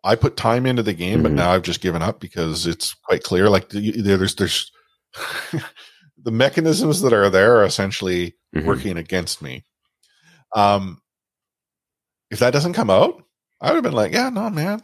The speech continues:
Speaker 1: I could totally see it being a Fortnite model." It's
Speaker 2: Mm-hmm.
Speaker 1: not a Fortnite model. I think Fortnite, may, they found that space. They own it. They, they've iterated their battle passes, and they s-, like, it, to me, it still provides significant value. The money that
Speaker 2: Mm-hmm.
Speaker 1: people spend are either the progression who, like, "I'm just gonna
Speaker 2: Mm-hmm.
Speaker 1: spend it 'cause I want everything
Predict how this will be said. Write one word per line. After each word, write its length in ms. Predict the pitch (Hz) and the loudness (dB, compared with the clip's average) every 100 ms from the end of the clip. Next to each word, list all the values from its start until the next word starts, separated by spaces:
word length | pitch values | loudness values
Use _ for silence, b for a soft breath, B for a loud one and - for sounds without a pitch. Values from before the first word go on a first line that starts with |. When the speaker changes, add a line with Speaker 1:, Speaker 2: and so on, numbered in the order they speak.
| - | -10
Speaker 1:
I 100 | 165 | -12
could 120 | - | -6
totally 220 | 160 156 | -4 -4
see 140 | 139 | -4
it 80 | 110 | -4
being 140 | 92 85 | -4 -6
a 40 | |
Fortnite 400 | 98 87 92 85 | -6 -6 -6 -8
model." 300 | 82 82 80 | -4 -2 -2
It's 100 | 71 | 0
Speaker 2:
Mm-hmm. 60 | 143 | 2
Speaker 1:
not 100 | 131 | 2
a 20 | |
Fortnite 360 | 131 98 85 | 2 0 -4
model. 300 | 67 67 - - | -10 -14 -16 -4
I 40 | 113 | -2
think 160 | 139 | -2
Fortnite, 400 | - 143 143 139 | 2 2 2 0
may, 140 | 127 127 | 0 -2
they 140 | 113 120 | -2 0
found 240 | 151 160 | 0 2
that 120 | 151 - | 0 0
space. 500 | 123 123 165 - - b b _ _ _ _ _ - | 0 0 0 -4 -10 b b _ _ _ _ _ -4
They 180 | 110 113 | 0 0
own 280 | 104 104 | 0 -2
it. 180 | 82 - - | -6 -10 -4
They, 120 | 107 | 0
they've 320 | 151 170 135 | 4 2 2
iterated 520 | 120 143 139 107 92 85 | 0 2 4 2 2 -2
their 120 | 85 | 0
battle 260 | 87 85 | 2 2
passes, 680 | 80 80 78 - 78 76 - b b _ _ | 0 -4 -4 -4 -8 -8 -12 b b _ _
and 160 | 113 110 | -2 0
they 80 | 110 | 0
s-, 220 | - - | -2 -2
like, 160 | 110 110 | -2 -2
it, 120 | - | -6
to 100 | 113 | -4
me, 200 | 117 139 | -2 -2
it 180 | 107 - | -4 -4
still 220 | - 117 | 0 0
provides 320 | 120 110 104 | 2 0 0
significant 440 | - 101 92 85 73 | -4 -6 -6 -8 -4
value. 400 | 90 80 78 69 | 0 0 -2 -10
The 140 | 82 | -10
money 340 | 85 104 147 175 | -4 -2 0 0
that 100 | 73 | -2
Speaker 2:
Mm-hmm. 60 | |
Speaker 1:
people 220 | 71 - 107 | -4 -4 -4
spend 520 | - 78 80 160 226 b b _ | -2 -4 -2 -4 -8 b b _
are 100 | 98 | 2
either 240 | 104 95 87 | 4 2 -4
the 80 | - | -8
progression 480 | 90 113 120 127 | 0 2 2 0
who, 140 | 104 98 | 2 2
like, 180 | 85 87 | 2 0
"I'm 80 | 90 | -4
just 100 | - | -4
gonna 120 | 90 | -2
Speaker 2:
Mm-hmm. 120 | 85 | 0
Speaker 1:
spend 140 | 82 82 | 0 -2
it 40 | |
'cause 120 | - | -6
I 40 | 76 | -4
want 200 | 80 101 | -2 -2
everything 440 | 127 113 143 165 | -2 0 -2 -2